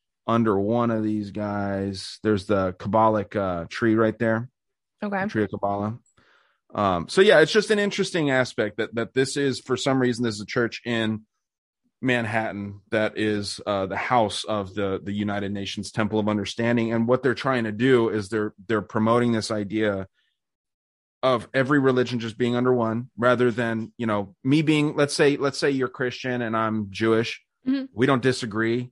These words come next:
Speaker 1: or, or we don't agree on everything, but we
Speaker 2: Mm-hmm.
Speaker 1: don't have to fight about it.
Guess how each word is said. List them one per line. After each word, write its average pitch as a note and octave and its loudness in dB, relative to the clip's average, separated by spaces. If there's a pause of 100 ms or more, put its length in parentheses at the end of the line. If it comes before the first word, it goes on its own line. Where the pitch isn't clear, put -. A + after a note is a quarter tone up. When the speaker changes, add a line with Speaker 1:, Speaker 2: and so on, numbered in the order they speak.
(100)
Speaker 1:
or, D3 6
or C#3 4
we C3+ 2
don't C#3+ 2
agree A#2+ 0
on B2 0
everything, C3+ -4
but A2+ 2
we G2 -2
Speaker 2:
Mm-hmm. A#2+ 2
Speaker 1:
don't A2+ 0
have A#2 -4
to G2+ -10
fight A2+ 0
about B2 2
it. C#3 -4